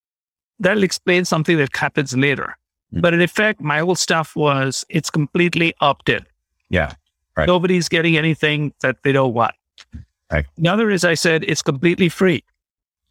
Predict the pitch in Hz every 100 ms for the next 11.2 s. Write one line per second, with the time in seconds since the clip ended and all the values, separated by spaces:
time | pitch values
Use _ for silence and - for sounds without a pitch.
0 | _ _ - 156 151 - 180 175 160 156
1 | 151 - 165 127 151 160 _ _ _ _
2 | _ - 151 143 139 135 131 127 147 -
3 | - 156 156 143 - 151 139 143 135 123
4 | - _ - _ _ - 139 - - -
5 | - _ _ _ _ _ _ _ _ -
6 | 147 131 143 - 131 - 175 180 185 214
7 | _ _ _ _ _ _ _ _ _ 147
8 | 131 143 139 - 170 165 - 131 120 123
9 | 127 - _ _ - _ 147 139 135 139
10 | 131 131 - 185 180 160 143 135 131 131
11 | 123